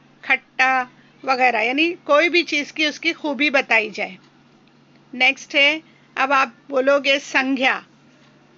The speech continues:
और सर्वनाम की विशेषता, हमने अभी पढ़े थे ना,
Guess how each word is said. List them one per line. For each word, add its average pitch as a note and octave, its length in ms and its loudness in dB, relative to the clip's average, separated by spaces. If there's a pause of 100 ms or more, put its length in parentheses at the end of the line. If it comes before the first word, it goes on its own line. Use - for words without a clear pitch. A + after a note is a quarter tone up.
और C4 120 2
सर्वनाम C#4 760 2
की D4 140 0
विशेषता, C4 520 -2
हमने C4 220 0
अभी C4+ 180 -2
पढ़े C4+ 300 0
थे C#4+ 140 -2
ना, E4 140 -2